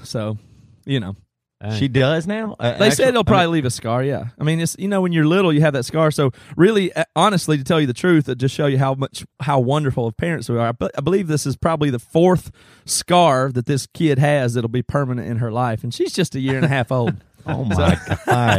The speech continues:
Speaker 3: gosh.
Speaker 1: <laughs> But she's rough. I don't know. It's not my fault. Well, maybe it probably is. So
Speaker 2: Well, William has a permanent little problem as well. He, uh,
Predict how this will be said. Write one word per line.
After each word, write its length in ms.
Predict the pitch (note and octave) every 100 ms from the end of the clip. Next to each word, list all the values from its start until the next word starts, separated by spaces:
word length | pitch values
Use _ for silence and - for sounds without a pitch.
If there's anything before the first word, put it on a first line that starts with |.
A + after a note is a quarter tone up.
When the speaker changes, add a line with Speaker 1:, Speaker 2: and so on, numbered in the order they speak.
| F#2
Speaker 3:
gosh. 220 | G#3+ -
Speaker 1:
<laughs> 540 | - - - - - -
But 120 | F3
she's 180 | A#3+ G#3+
rough. 380 | A#3+ A#3+ C#3+
I 100 | C#3+
don't 140 | E3 F3
know. 140 | G3
It's 100 | D#3+
not 160 | F3 E3
my 140 | F3
fault. 340 | - B2+ B2+ -
Well, 160 | D3+
maybe 220 | D#3+ D#3 D3+
it 60 |
probably 340 | C3+ B2 A2+ A#2
is. 240 | A#2 - _ _ _ -
So 220 | G#2+ G#2+
Speaker 2:
Well, 400 | C3 C3 B2+ - - - - _ _ _ _ -
William 460 | B2 D#3 D#3+ C3+
has 220 | B2+ A2+
a 60 | G#2+
permanent 520 | - B2+ A2 G#2 E2
little 200 | A2 G#2
problem 500 | - G#2+ G2+ G2+ F#2+
as 160 | F#2 F2+
well. 400 | G2+ A2+ F#2 F2 _ -
He, 460 | A2+ A2+ A2 G#2+ -
uh, 200 | E2+